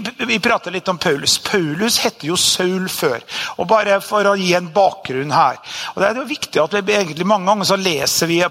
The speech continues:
liksom bare i sånn automodus og tenker ikke noe mer på det. Saul, altså han ble jo Paulus,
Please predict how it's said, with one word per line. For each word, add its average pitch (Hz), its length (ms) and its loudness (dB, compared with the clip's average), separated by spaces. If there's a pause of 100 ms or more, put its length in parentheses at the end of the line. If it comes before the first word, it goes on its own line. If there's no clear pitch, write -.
(280)
liksom 175 280 -2
bare 156 200 2
i 135 40 -4
sånn 170 180 -2
automodus 135 920 -4
og 165 80 -8
tenker 165 260 -4
ikke - 140 -8
noe 156 140 0
mer 165 100 0
på 151 220 -2
det. 139 80 -6 (420)
Saul, 226 800 0 (680)
altså 180 240 2
han 180 100 0
ble 170 140 4
jo 156 80 -2
Paulus, 143 320 2